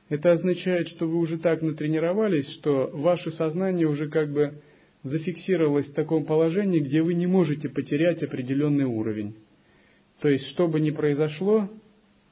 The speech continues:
потерять вы уже не можете. Ничто не может вас э,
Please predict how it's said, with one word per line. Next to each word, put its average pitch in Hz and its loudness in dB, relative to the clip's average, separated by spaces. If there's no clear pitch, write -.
потерять 151 2
вы 143 0
уже 139 -2
не 147 0
можете. 113 -6
Ничто 156 0
не 151 2
может 165 -2
вас 151 0
э, 131 -6